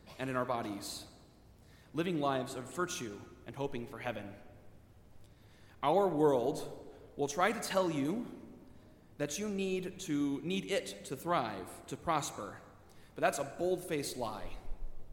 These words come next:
The Lord gives us the opportunity here and now to choose him or mammon.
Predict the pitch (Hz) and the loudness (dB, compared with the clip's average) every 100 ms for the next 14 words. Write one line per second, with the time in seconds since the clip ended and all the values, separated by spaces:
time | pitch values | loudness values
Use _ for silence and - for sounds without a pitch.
0 | - - - - - - 143 185 214 170 | -2 -2 -2 -6 -2 0 4 6 6 6
1 | 175 160 156 - 143 139 - 147 139 127 | 2 2 0 2 0 0 0 0 0 -2
2 | 123 - - 160 160 165 196 - - - | -4 -6 -4 0 2 2 -2 -8 -12 -10
3 | - 131 123 131 135 143 180 190 - - | -4 -2 0 2 4 2 2 -2 -8 -14
4 | - - - - - 190 185 - 180 202 | -18 -18 -14 -10 -6 -4 -4 -2 0 2
5 | 233 254 - - - - - - 135 120 | 0 0 -2 -6 -8 -8 -6 -4 -2 0
6 | 123 151 113 104 | 2 2 2 -2